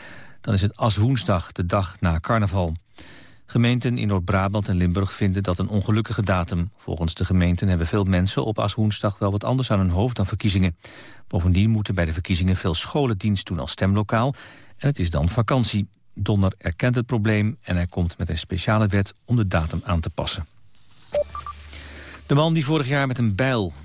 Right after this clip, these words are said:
het huis van de Deense cartoonist Koert Westergaard binnendrong... heeft negen jaar celstraf gekregen. Daarna kan hij worden teruggestuurd naar zijn vaderland, Somalië. Een Deense rechtbank heeft vandaag de strafmaat bepaald. Gisteren werd de negenentwintigjarige Somaliër al schuldig bevonden... aan terrorisme en poging tot moord.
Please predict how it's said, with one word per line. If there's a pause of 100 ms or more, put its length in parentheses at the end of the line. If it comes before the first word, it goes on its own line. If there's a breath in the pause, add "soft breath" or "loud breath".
(120)
het
huis
van
de
Deense
cartoonist
Koert
Westergaard
binnendrong...
heeft
negen
jaar
celstraf
gekregen.
Daarna
kan
hij
worden
teruggestuurd
naar
zijn
vaderland,
Somalië. (920 loud breath)
Een
Deense
rechtbank
heeft
vandaag
de
strafmaat
bepaald.
Gisteren
werd
de
negenentwintigjarige
Somaliër
al
schuldig
bevonden...
aan
terrorisme
en
poging
tot
moord.